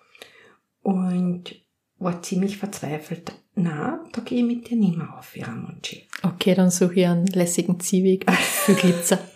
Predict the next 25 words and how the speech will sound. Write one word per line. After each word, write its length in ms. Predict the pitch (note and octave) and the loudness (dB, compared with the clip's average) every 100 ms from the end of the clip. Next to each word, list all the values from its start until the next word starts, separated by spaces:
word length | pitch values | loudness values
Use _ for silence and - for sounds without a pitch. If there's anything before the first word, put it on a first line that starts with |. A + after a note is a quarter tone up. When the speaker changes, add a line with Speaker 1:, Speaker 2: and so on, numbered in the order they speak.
| - - | -20 -2
Speaker 1:
<laughs> 1700 | G#4+ - - - G#4+ - - A4 - _ _ _ _ - - - - | 2 2 2 -2 -4 -2 -4 -6 -8 _ _ _ _ -12 -8 -6 -4
Aber 180 | - G3+ | 0 2
das 220 | G3+ G3+ | 2 2
ist 160 | A#3+ - | -2 0
das 180 | F#3+ - | -2 0
Einzige, 640 | F#3 D4+ F#4+ G3+ - G3 F#3 | 0 2 0 0 0 2 2
wo 60 | |
uns 320 | F#3 F#3 - | 2 2 -2
Ziehwege 500 | - A#3 G#3 G#3 G#3+ | 0 2 4 4 2
taugen, 380 | G#3 B3 D#3+ F3 | 0 0 2 2
gell, 160 | G3 A3+ | 0 0
beim 160 | F#3 F3 | -2 -2
Skitouren 640 | - C4+ C#4+ G#3 D#3+ E3 | -4 -4 -2 0 0 -2
gehen. 320 | - D3 G3+ - | -4 -4 -6 -2
Speaker 2:
Das 140 | A3+ | 0
stimmt. 340 | A3 - F#3 F3 | 2 4 4 2
Speaker 1:
Sonst 240 | F3 F#3+ | 0 -2
brauchen 200 | - G#3 | 0 2
wir 80 | G3+ | 2
keine 380 | - D3 A#3+ A#3+ | 0 2 2 2
Ziehwege 540 | - E3+ E3 D#3+ - | 0 0 0 -2 -4
auf 140 | D3 - | -4 -6
der 120 | D#3+ | -4
Reise, 320 | C3 C3 G#3 | -4 -4 -6
gell? 200 | G#3+ | -10